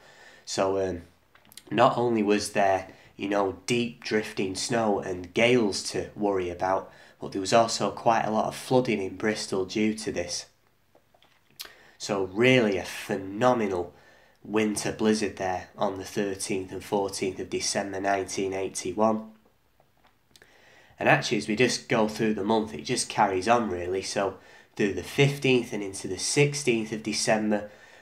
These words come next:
we, uh, keep low pressure generally to the south of the U K.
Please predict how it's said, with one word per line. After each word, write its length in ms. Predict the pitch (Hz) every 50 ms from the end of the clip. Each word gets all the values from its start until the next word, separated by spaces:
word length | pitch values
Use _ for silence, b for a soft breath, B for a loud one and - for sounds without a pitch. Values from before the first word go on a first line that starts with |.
| B B
we, 260 | - 107 101 98 95
uh, 120 | 92 92 92
keep 320 | - - 143 143 143 139 131
low 220 | 113 113 110 107
pressure 420 | 107 - - 120 113 - - 107 92
generally 520 | - - 127 123 127 127 123 110 101 98
to 180 | - - 107 92
the 100 | 95 95
south 380 | - - 117 101 95 - -
of 80 | 104 95
the 80 | 95
U 240 | 95 95 95 95 92
K. 400 | 92 - - 107 95 95 92 B